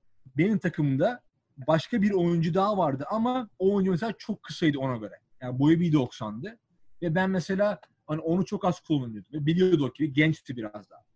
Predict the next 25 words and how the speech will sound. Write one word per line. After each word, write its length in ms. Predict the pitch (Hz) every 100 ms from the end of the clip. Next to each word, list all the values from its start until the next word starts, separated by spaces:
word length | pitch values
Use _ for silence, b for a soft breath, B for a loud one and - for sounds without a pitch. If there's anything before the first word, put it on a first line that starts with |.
| - - - -
Sonra 280 | - 190 196
alttaki 460 | 175 185 - 202 220
takımdaki, 640 | - 190 185 175 202 190 156
e, 340 | 139 139 139
koça 320 | - 165 208
sordum 420 | - 190 175 185
ben. 180 | 143 107 -
Çünkü 160 | 156
onun 140 | 156 156
elinde 300 | 160 143 135
dört 240 | 151 123
beş 160 | 175 147
tane 220 | 151 147
oyuncu 260 | 143 147
var 160 | 151 113
benim 240 | 131 135
bildiğim. 420 | 120 113 156 226 196 _
Hani, 260 | 123 123 123
e, 540 | 120 120 113 113 110 - -
o 120 | 139
pozisyonda 360 | 147 135 139 131
oynayabilecek. 800 | 131 127 120 113 107 202 202 _ _ _ _ _ _ _ _ _ 143
Sorulardan 680 | - 202 202 196 208 208 151
biri 220 | 165 208 -
hani 400 | 151 156 156